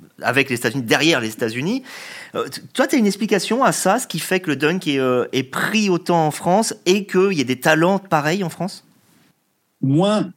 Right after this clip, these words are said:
Speaker 2: aujourd'hui, parce que aux États-Unis, il y a ce côté business, ce côté argent, ce côté, il y a plein d'événements, il y a plein, ben, les États-Unis, c'est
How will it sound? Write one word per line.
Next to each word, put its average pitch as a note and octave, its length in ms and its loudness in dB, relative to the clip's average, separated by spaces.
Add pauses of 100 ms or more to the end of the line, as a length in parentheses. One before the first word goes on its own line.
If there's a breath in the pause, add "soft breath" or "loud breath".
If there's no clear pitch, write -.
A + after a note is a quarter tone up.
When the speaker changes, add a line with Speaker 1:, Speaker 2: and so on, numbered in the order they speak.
Speaker 2:
aujourd'hui, D#3 600 2 (200)
parce C#3+ 180 -2
que F#3+ 140 0
aux D#3+ 220 2
États-Unis, D#3 640 0
il B3 60 -2
y C3+ 60 -2
a C3 360 -4
ce - 120 -6
côté C#3 280 -2
business, C3+ 680 -2
ce - 100 -4
côté C3 360 -2
argent, C3+ 680 0
ce - 140 -6
côté, B2 360 0
il B2+ 40 2
y A2+ 60 2
a G2+ 80 -2
plein C#3+ 180 2
d'événements, C3+ 640 2
il A#3 80 0
y - 20 -2
a F#2+ 60 -6
plein, C3+ 340 -2
ben, G2+ 200 -2
les G2+ 160 -4
États-Unis, A#2 400 0
c'est - 200 -2